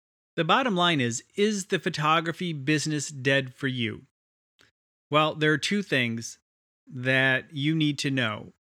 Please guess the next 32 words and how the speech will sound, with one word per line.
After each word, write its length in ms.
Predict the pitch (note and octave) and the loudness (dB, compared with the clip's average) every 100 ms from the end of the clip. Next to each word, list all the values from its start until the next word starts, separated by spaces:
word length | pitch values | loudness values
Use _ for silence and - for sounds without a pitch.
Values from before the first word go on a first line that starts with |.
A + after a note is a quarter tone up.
| - | -10
if 180 | B2 C3+ | -8 -4
you 160 | C#3 | -4
want 300 | C3+ C3 C3 | 0 0 -2
to 80 | C3+ | -4
be 160 | B2+ B2+ | -4 -2
relevant. 600 | A#2+ B2 A2+ A#2 - - _ _ _ _ _ _ _ _ | -2 -2 -4 -10 -16 -20 _ _ _ _ _ _ _ _
First 260 | F#3 A3 - | -2 0 0
of 80 | C3+ | 0
all, 320 | A2 A2 - _ _ _ _ _ _ _ - | 0 -4 -10 _ _ _ _ _ _ _ -8
photography 960 | E3+ F3 G3+ A#3+ G#3 D3+ C3 C3+ - _ _ _ - | -2 2 4 2 0 0 0 0 -8 _ _ _ 0
is 680 | D#3 D#3 D3 D3 C3 - - | 4 6 4 2 -2 -6 -4
a 100 | D3+ | -6
commodity 600 | - C#3+ C#3 C3 B2 A2+ | -2 2 4 4 0 -2
today 600 | G#2+ B2 A#2 A2+ A2+ A2+ - _ _ - | -4 -4 0 0 0 -6 -14 _ _ -2
if 180 | C#3+ | -2
you 200 | D#3 D3+ | 2 2
allow 380 | D3+ C#3 C#3+ D3+ | 4 4 6 4
it 120 | D#3+ - | 0 -4
to 100 | C#3 | -4
be 420 | A#2+ A#2 A2 A#2 _ _ _ _ _ _ | -2 -2 -4 -10 _ _ _ _ _ _
in 220 | C#3+ C3+ C3+ | 2 4 4
your 200 | C3 B2+ | 0 0
life. 260 | A2+ A2 | 0 -2
So 320 | - E3+ D#3 - - _ _ - | 2 4 4 0 -16 _ _ -4
just 320 | - A3 A#3+ | 2 4 4
because 480 | A#3+ A3 F#3 F3 D#3 | 0 0 4 2 4
you 100 | F3 | 0
can 220 | F#3 F3 | -2 -4
create 640 | D3 D3+ D3 D3+ E3+ C3+ - _ _ _ _ _ _ _ _ _ _ | -4 -2 2 4 2 0 -6 _ _ _ _ _ _ _ _ _ _
a 80 | D3 | -2
good 380 | C3 C3+ D#3+ E3 | 0 2 2 4
photograph 720 | F3 E3+ E3+ E3+ F3 G3 - | 2 0 4 4 4 0 -8